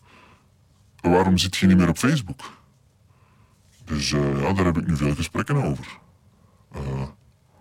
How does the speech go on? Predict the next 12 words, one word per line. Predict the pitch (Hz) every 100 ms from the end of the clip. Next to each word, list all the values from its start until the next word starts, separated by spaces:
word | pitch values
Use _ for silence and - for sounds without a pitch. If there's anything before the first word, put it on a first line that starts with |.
| _ _ - _ _ _ _ -
ja, | 71 95 - _ _ _
dat | -
is | 71
een | 69
beetje | 69 71 80
de | 78
keuze | - 80 90
nu, | 110 117
denk | 117 104
ik, | 85
hè. | 95
Ofwel | 120 90 - 82 80